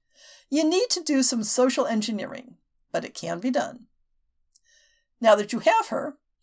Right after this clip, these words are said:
what are the parallels and contrasts with a man in the same position?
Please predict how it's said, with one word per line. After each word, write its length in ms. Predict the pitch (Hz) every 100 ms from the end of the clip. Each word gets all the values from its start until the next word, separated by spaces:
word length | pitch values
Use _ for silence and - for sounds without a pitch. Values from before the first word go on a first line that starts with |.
| -
what 180 | 320 480
are 100 | 440
the 80 |
parallels 600 | 415 349 359 302 175 143 233
and 120 | 240
contrasts 680 | 277 294 - - - - 240
with 160 | 233
a 40 | 214
man 300 | 233 254 214
in 80 |
the 80 | 151
same 240 | - 156 -
position? 440 | - 69 -